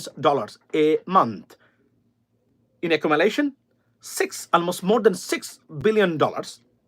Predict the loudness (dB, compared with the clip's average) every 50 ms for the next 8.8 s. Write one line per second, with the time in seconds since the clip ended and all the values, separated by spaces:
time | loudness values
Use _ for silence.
0 | _ _ _ _ _ _ _ _ 0 0 2 4 6 6 6 6 4 0 -8 _
1 | _ _ _ _ _ _ _ _ _ _ _ _ _ _ _ _ _ _ -4 -2
2 | -2 0 2 4 4 4 2 -2 -4 -2 -2 -2 -4 _ _ _ _ -4 0 4
3 | 4 6 4 6 8 8 10 10 8 6 4 0 -8 -2 4 4 6 6 4 2
4 | 0 2 2 2 2 0 -4 -2 0 0 2 2 0 0 0 0 0 2 2 0
5 | 0 -2 -2 0 0 -2 -6 -10 -14 -20 -20 -20 _ _ _ _ _ _ _ _
6 | _ 0 0 0 0 -4 -10 -18 -18 -20 _ _ _ _ _ _ _ _ _ -6
7 | -4 -4 -4 -4 -8 -12 _ _ _ _ _ _ -12 -12 -12 -14 -16 -18 -20 -20
8 | _ _ _ _ _ _ -10 -6 -4 -4 -4 -4 -6 -10 -18 -20